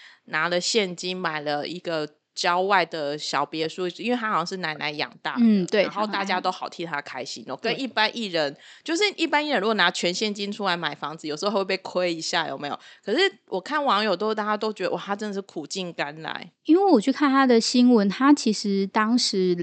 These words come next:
Speaker 2: 也，她也是乡下出身，然后就是来首尔打拼，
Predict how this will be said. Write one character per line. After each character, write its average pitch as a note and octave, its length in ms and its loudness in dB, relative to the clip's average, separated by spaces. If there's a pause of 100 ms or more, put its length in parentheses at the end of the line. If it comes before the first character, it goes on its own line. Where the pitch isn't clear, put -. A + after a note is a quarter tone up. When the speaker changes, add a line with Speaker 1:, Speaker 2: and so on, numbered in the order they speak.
Speaker 2:
也， G3 180 4
她 A#3+ 180 4
也 A3 80 6
是 A3 120 4
乡 G#3 200 2
下 G3 200 6
出 F#3+ 240 -2
身， G3 200 0
然 F#3 80 -2
后 F#3 140 0
就 F#3 120 -2
是 F#3 260 2
来 E3+ 280 0
首 F3 260 2
尔 F3 120 6
打 F3 240 -2
拼， F3+ 260 -6